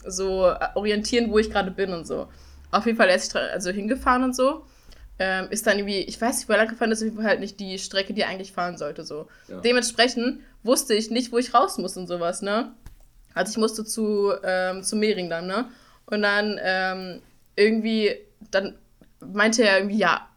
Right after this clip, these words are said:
Speaker 1: Endhaltestelle und sowas. Ich so, „Hä?“ So, ich wusste, hätte keinen Plan, wo ich bin, ne? Und dann irgendwie hat er, also der ist halt, halt voll falsch gefahren und so.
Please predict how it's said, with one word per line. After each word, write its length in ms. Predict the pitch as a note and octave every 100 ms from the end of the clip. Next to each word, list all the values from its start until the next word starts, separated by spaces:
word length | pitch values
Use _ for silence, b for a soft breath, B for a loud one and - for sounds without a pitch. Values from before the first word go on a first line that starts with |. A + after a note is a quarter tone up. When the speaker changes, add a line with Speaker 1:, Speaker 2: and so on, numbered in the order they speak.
| -
Speaker 1:
Endhaltestelle 760 | F#3+ B3 A#3 B3+ B3+ B3+ B3
und 100 | B3
sowas. 440 | B3+ B3 C4 E4+ b b b
Ich 140 | - -
so, 100 | F3+
„Hä?“ 360 | F#3 G3 B3 B B -
So, 180 | G3+ G3
ich 160 | G#3+ G#3+
wusste, 200 | A3 -
hätte 180 | A3 G#3+
keinen 260 | - D#4+ F4+
Plan, 160 | F#4+ F4
wo 80 | C#4
ich 140 | C#4+
bin, 180 | - C4
ne? 200 | G#3+ C4 B3+ B B B -
Und 100 | G#3
dann 320 | A3 A3+ A3+
irgendwie 340 | G#3 A3 A3 A3+
hat 100 | A3
er, 260 | G3+ -
also 200 | F#3 F3+
der 100 | F#3+
ist 80 | G3
halt, 100 | A3
halt 140 | F#3+ -
voll 120 | F3+
falsch 220 | A#3+ C4
gefahren 300 | - A#3+ A3+
und 120 | G#3
so. 240 | A3 A#3